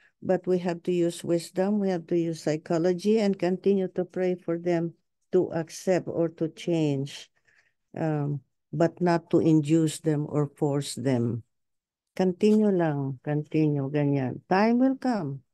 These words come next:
And then, kung talagang ayaw nila, God said there is a punishment for them. Hindi na natin responsibility yun. Yan lang po,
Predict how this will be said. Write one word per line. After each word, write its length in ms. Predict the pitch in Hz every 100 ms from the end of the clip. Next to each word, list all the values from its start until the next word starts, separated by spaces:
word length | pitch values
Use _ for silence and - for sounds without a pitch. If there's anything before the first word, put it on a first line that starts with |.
| _
And 240 | - 240 240
then, 300 | 262 262 254
kung 240 | 269 262
talagang 400 | 269 269 262 269
ayaw 400 | - 254 262 254
nila, 480 | 254 254 254 294 294 - _ _ _ _ _ 160
God 240 | 170 160
said 400 | - 190 185 151
there 160 | 175 143
is 240 | 165 -
a 80 | 156
punishment 800 | - 170 170 165 - 165 156 -
for 240 | 160 156
them. 400 | 160 135 214 254
Hindi 240 | 214 196 165
na 160 | 202
natin 400 | 190 185 180 180
responsibility 1300 | 175 165 - 165 160 - 160 156 143 147 156 139 120
yun. 240 | - 139 - _ _ _ _ _ _ _ _ _ - 170
Yan 160 | 185 190
lang 180 | 190 185
po, 240 | 180